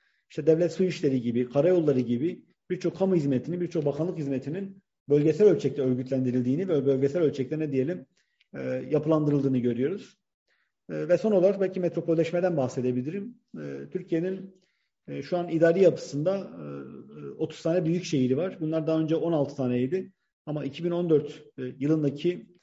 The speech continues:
yasal düzenleme ile beraber şu an Türkiye'nin otuz büyük şehri var. Ve bu otuz büyük şehirde Türkiye nüfusunun yaklaşık yüzde yetmiş sekizi yaşıyor. Ve aslında Türkiye ekonomisinin ve nüfusunun,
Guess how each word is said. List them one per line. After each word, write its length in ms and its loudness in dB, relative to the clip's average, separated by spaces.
yasal 280 4
düzenleme 380 0
ile 160 2
beraber 260 2
şu 160 -8
an 80 -6
Türkiye'nin 360 -6
otuz 300 -4
büyük 160 2
şehri 340 -2
var. 240 -6
Ve 100 -2
bu 120 4
otuz 280 -2
büyük 140 0
şehirde 520 2
Türkiye 260 -2
nüfusunun 340 -4
yaklaşık 480 -4
yüzde 160 2
yetmiş 240 0
sekizi 320 -4
yaşıyor. 460 -4
Ve 60 0
aslında 260 0
Türkiye 260 2
ekonomisinin 640 0
ve 80 0
nüfusunun, 680 -2